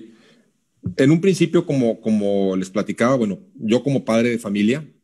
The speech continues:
y es algo que la fifa cuida mucho a nivel mundial,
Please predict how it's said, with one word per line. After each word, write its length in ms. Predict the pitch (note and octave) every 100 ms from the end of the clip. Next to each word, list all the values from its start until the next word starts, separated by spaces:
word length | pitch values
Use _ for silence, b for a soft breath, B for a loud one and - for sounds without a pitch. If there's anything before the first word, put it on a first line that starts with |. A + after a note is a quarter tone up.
| -
y 120 | G#2+
es 120 | A2
algo 180 | C3 C#3+
que 80 | C3
la 100 | G#2
fifa 380 | - C3 - C3+
cuida 260 | B2 B2
mucho 280 | B2 A#2 A#2+
a 20 |
nivel 160 | G#2+ G#2+
mundial, 420 | A2+ G2 F#2 -